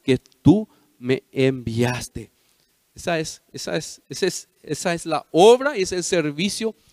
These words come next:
eficaz. Cuando nosotros somos santificados, el mundo va a conocer a Dios. Cuando vos vivís en santidad,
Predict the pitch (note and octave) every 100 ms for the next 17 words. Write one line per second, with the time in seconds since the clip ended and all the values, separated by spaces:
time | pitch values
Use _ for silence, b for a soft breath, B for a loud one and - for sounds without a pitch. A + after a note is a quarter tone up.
0 | _ - D#3+ - D#3 - - E3 D3+ -
1 | - - - _ _ _ _ _ _ _
2 | _ D#3+ E3+ F3 D#3+ E3 G3 G#3 - F#3
3 | F3+ D#3+ - F3 E3 E3+ - D3+ C#3 -
4 | G3+ C#4+ D4+ A3 G#3+ - - _ _ _
5 | _ _ _ F#3+ G#3 F3+ F3 F#3+ D#4+ F4+
6 | C#4+ G3+ F3 F#3+ G3 - E3+ F3+ D#3+ -
7 | - E3 E3 - C3+ G#2+ G#2 - - _
8 | _ _ _ _ _ _ _ F3+ G3+ G3+
9 | F3+ A#3 D#4+ D4 A3 A3 G#3 - E3 D#3+
10 | - B3 A#3 F3+ D3+ D#3+